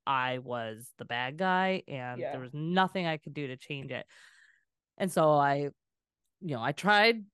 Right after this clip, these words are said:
Speaker 1: and then I walked away and I was like, "Okay." So, uh, a friend of mine who was in the same program who witnessed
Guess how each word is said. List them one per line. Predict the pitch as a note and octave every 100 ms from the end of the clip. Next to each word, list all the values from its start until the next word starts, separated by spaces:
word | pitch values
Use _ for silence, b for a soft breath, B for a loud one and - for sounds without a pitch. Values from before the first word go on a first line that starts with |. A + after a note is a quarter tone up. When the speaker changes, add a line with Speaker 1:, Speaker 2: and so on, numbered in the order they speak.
| _
Speaker 1:
and | G3 F#3
then | D#3+ D#3 D3+ D3+ D3+ D3 _ _ _ _ -
I | D3+
walked | C#3 C#3 C3
away | A#2+ - _ -
and | D3+
I |
was | C3
like, | A#2 C3
"Okay." | - - _ _ _ -
So, | D#3 C3 C3 C3 D3+ _ _ _ _ _ _ _ _ _ _
uh, | C#3+ C3 C3 B2+ A#2 - - _ _ _ -
a |
friend | - A3 A#3+ A#3
of | E3
mine | D3+ D#3
who | D#3+
was | E3+
in | D#3 D#3
the |
same | - D3 C#3
program | E3+ E3+ D3+ C#3
who | D#3+
witnessed | C3+ D#3 F#3+ F3+ D3 D3 E3+ - -